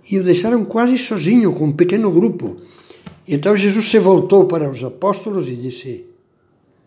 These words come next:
"Vocês também querem ir embora?" E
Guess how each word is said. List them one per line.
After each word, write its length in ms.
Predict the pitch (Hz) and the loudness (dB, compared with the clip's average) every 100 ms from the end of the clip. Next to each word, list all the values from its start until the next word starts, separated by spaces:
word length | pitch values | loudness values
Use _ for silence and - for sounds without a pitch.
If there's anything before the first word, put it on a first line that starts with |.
| _ _ | _ _
"Vocês 400 | - 120 - 175 | -6 -2 4 4
também 400 | 175 147 127 139 | 2 -2 -2 -6
querem 280 | 117 139 120 | -6 -8 -6
ir 240 | 123 127 117 | -4 -6 -8
embora?" 600 | 113 131 139 127 151 - _ _ _ _ _ _ _ _ _ _ _ _ _ _ _ _ _ _ _ _ _ _ _ _ - 143 | -8 -4 -2 -4 -8 -12 _ _ _ _ _ _ _ _ _ _ _ _ _ _ _ _ _ _ _ _ _ _ _ _ -14 -6
E 340 | 120 120 - | -6 -6 -10